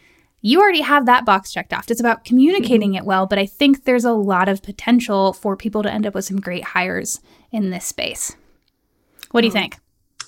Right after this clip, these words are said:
Speaker 2: Oh my gosh, yes. I think, um, I am excited for that future that you've laid out. Um, and
Speaker 1: Me too.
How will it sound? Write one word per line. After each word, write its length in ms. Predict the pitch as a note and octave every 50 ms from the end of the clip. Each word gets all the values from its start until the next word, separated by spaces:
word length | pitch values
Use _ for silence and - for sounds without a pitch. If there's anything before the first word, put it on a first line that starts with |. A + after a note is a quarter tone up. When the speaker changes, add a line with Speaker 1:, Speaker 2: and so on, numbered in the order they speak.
| _ -
Speaker 2:
Oh 180 | B3 B3 A#3+ A3
my 120 | G#3 G3
gosh, 400 | F#3 - - F3+ F3+ - - -
yes. 480 | - G3 - - - - - - - -
I 120 | - - F#3+
think, 460 | F#3+ G3+ F#3+ F#3+ F#3+ F#3+ - - - - F#3
um, 540 | G3 G3 F#3+ F3+ F3+ F3+ F3+ F#3 F#3 F#3 -
I 320 | - G3+ G3+ G3+ G3 G3+ G#3
am 160 | - G#3 G3+
excited 640 | F#3+ - - - - F#3+ F#3+ F#3+ F#3+ F#3+ F#3 F#3+ G3
for 220 | - - - G3 F#3
that 220 | F#3 E3+ - -
future 500 | - - - - - - - - - F#3+ -
that 180 | - G3 F#3 -
you've 160 | F#3+ F3 F#3
laid 160 | F3 - D#3
out. 300 | D3 C#3+ C#3 - - - _ _
Um, 480 | - G3 F#3 F#3 F3 F3+ F3+ E3+ F3 F3+ F3 -
and 240 | - F#3 F3 F3 E3+
Speaker 1:
Me 80 | G#4 A#4+
too. 300 | - A#4+ B4 A4+ -